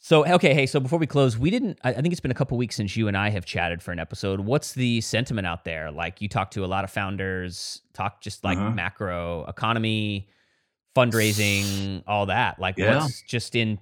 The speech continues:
Speaker 1: in, you know, a minute, where are we at? And, and has anything
Speaker 2: It
Speaker 1: changed since we talked last?
Speaker 2: Um, it's a tough time to raise money, right? For, for a,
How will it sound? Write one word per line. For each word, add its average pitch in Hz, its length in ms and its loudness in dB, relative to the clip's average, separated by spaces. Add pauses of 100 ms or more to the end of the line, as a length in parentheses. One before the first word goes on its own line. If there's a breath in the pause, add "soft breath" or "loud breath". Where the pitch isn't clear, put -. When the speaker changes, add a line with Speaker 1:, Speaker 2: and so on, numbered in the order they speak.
(100)
Speaker 1:
in, 120 320 2
you 170 100 2
know, 117 200 2
a 113 40 2
minute, 113 460 0
where 107 180 0
are 107 40 2
we 95 160 -2
at? 110 320 -2
And, 90 340 -12 (220)
and 90 500 -8
has 104 160 -6
anything 120 260 0
Speaker 2:
It 98 60 -2
Speaker 1:
changed 104 320 0
since 95 160 -8
we 87 60 -8
talked 82 240 -8
last? 85 320 -12 (840)
Speaker 2:
Um, 107 600 2 (800 loud breath)
it's - 400 -8
a - 20 -20 (200)
tough 95 160 -4
time 107 220 0
to 101 60 0
raise 101 280 0
money, 92 380 -4 (800)
right? 90 320 -6
For, 85 280 -8
for 85 240 -6
a, 80 100 -8